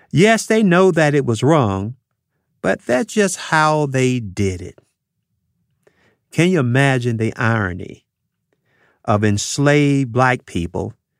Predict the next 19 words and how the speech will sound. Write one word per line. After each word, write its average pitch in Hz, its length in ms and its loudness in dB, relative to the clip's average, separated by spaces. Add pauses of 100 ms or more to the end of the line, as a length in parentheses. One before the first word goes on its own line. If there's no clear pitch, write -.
(380)
fighting 147 720 0 (100)
under 131 320 2
the 110 160 0
banner 101 520 2
that 101 200 -8
said 107 420 -2 (540)
Declaration 113 1040 0 (480)
of 104 180 0
Independence? 101 920 -4 (1400)
It 143 180 2
took - 340 -2
two 269 280 2
hundred 196 600 0
and 127 260 -2
five 156 800 0
years 113 880 -4 (800)
after 127 260 0
the 131 120 -2
battle 98 420 -2